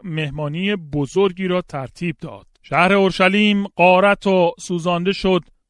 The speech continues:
و همچون تپه‌ای از سنگ و آجرهای خانه‌های ویران شده و متروک باقی ماند. شهر اورشلیم تا کنون بیست و هفت بار خراب و ویران شده است.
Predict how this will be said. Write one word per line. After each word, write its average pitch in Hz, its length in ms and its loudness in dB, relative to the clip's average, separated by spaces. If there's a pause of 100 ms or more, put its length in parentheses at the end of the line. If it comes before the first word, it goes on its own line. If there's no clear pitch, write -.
و 160 100 0
همچون 175 420 -2
تپه‌ای 190 580 -2
از 170 120 -2
سنگ 208 460 -4
و - 20 0
آجرهای 170 720 -2
خانه‌های 175 760 -4
ویران 151 460 -6
شده 185 640 -2 (400)
و 156 120 0
متروک 170 920 -2 (420)
باقی 143 440 0
ماند. 113 340 -14 (100)
شهر 226 600 4
اورشلیم 196 440 0
تا 185 180 0
کنون 196 340 0
بیست 165 320 -8
و 175 120 -2 (120)
هفت 240 380 -4
بار 202 200 4
خراب 180 500 0
و 175 280 2 (140)
ویران 151 360 -2
شده 120 280 -8
است. - 360 -20